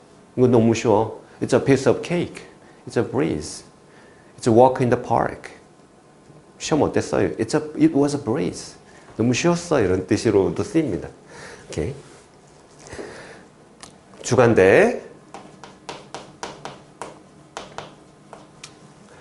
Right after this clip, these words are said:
합니다. The way they moved. 이때 they는 뭘 받는 거야?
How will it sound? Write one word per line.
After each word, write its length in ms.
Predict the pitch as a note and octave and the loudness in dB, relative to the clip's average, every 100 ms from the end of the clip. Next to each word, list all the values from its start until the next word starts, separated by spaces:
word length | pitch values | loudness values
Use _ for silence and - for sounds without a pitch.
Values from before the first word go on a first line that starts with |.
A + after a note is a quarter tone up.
| - - - | -20 -10 0
합니다. 380 | C#3+ C#3 - | 4 6 4
The 160 | - D#3+ | 6 8
way 360 | D#3 E3+ E3+ E3 | 10 10 10 10
they 320 | C#3 C#3 C3 | 8 8 6
moved. 760 | B2 B2 C3 C#3 C3+ B2+ - - _ _ - - | 6 8 8 8 4 -2 -16 -20 _ _ -12 0
이때 200 | C3+ D3 | 4 6
they는 280 | C3 C3+ | 6 6
뭘 160 | B2+ A#2 | 6 6
받는 300 | B2 A#2+ A2+ | 6 6 6
거야? 360 | G2+ F#2+ F2+ | 6 6 4